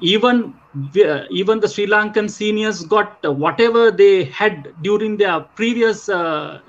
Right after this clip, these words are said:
contract. It, uh, it would have been very much, uh, uh, below what the Indians have been, have been getting. The query is that, uh, the thirty-five difference between then and now, uh,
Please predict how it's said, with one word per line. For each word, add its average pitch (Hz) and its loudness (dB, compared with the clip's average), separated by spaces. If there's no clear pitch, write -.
contract. 202 -2
It, 165 -2
uh, 233 2
it 170 -4
would 220 0
have 220 0
been 208 -4
very 226 2
much, 240 0
uh, 185 0
uh, 143 -2
below 208 4
what 185 -2
the 165 -4
Indians 196 -4
have 170 -8
been, 170 -6
have 160 -10
been 165 -6
getting. 147 -2
The - -2
query 247 4
is 247 0
that, 208 0
uh, 170 -4
the 170 -6
thirty-five 202 -2
difference 190 -6
between 180 -8
then 175 -4
and 165 -4
now, 175 0
uh, 139 -4